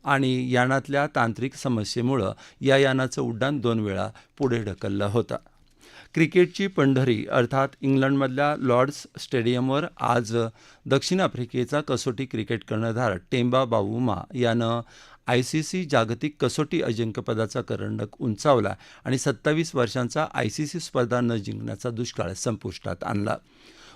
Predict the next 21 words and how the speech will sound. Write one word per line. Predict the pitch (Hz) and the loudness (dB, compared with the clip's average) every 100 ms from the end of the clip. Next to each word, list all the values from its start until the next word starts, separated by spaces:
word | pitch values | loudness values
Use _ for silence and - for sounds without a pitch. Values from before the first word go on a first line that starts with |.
| - | 2
गोलंदाजांनी | 151 165 165 170 170 180 | 6 6 6 4 4 2
वर्चस्व | 175 135 107 135 147 | 2 0 0 -4 -2
गाजवलेल्या | 135 123 113 120 120 120 131 | 0 2 2 0 0 -2 -2
या | 147 113 | 0 -2
सामन्यात | 98 117 120 95 90 | 0 -2 -2 -4 -4
आपल्या | 123 117 123 | -4 -2 -2
झुंजार | 110 110 120 147 170 | -2 -2 0 -2 -2
शतकी | - 127 - 113 | -4 -6 -6 -8
खेळीनं | - 117 123 120 90 - - - | 0 2 4 4 0 -8 -20 -6
दक्षिण | 123 135 - 175 190 | 2 2 2 0 2
आफ्रिकेला | 135 113 127 131 143 156 - | 0 0 -4 0 2 2 0
आयसीसीचं | 127 127 110 139 139 123 147 | -2 -2 0 -2 -2 -2 -4
जेतेपद | 135 117 104 120 123 107 | 0 0 0 -2 -2 0
मिळवून | 110 104 113 | 0 0 -2
देणारा | 107 107 127 151 - | -2 -2 -2 -4 -4
एडन | 127 113 117 | -2 0 0
मार्क्रम | 117 107 98 - 123 87 104 - - - | 0 0 -2 0 0 0 -4 -12 -20 -2
सामनावीर | - 127 123 113 98 98 104 | 4 6 6 4 2 -2 2
ठरला. | 127 101 101 - - - - - | 4 4 0 -4 -10 -20 -8 2
याविषयी | 143 147 147 170 | 4 4 2 0
अधिक | 180 117 123 | 2 0 -2